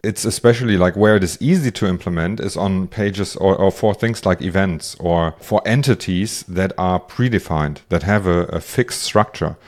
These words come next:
Then you usually know when you render a page or when you, when you render a page for this content, you n-, have the entire, like, all of the information already gathered at one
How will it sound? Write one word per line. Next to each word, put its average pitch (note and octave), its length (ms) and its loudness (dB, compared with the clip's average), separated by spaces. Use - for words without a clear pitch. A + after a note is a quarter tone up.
Then A2+ 280 2
you A2 120 2
usually A2 480 2
know A2 280 4
when G2 300 2
you F2+ 140 2
render A2+ 360 2
a F2 120 0
page A2+ 720 -2
or F2+ 100 0
when G2 200 2
you, F2+ 140 2
when F2 360 -4
you F2+ 100 0
render G#2 300 2
a F#2+ 60 2
page G#2+ 280 -4
for A#2 280 6
this G2 160 0
content, A2+ 480 -2
you G#2 140 4
n-, G#2+ 220 4
have A2+ 340 0
the F#2+ 160 2
entire, G#2 520 4
like, F2+ 240 2
all C3 220 6
of G#2 120 2
the G#2+ 80 0
information F#2+ 600 0
already F#2 340 2
gathered F2 520 0
at D#2+ 120 -6
one E2+ 360 -2